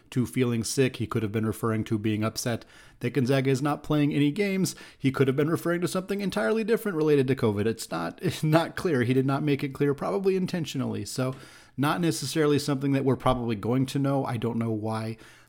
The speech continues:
these players would self-identify and come forward and talk all about it. Some of them may, and that's great.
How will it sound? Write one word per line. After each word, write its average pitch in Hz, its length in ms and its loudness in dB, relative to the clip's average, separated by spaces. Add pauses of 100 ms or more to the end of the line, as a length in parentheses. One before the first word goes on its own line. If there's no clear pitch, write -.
these 113 180 -2
players 110 460 0
would 110 160 -2 (240)
self-identify 127 1000 -2
and 120 120 -2
come 113 200 -2
forward 117 340 0
and 110 100 -2
talk - 280 -6
all 120 180 -6
about 113 220 -4
it. - 80 -8
Some 160 180 -2
of 185 140 -4
them 156 240 -2
may, 139 260 -2
and 127 180 -6
that's 117 200 -6
great. 123 420 -6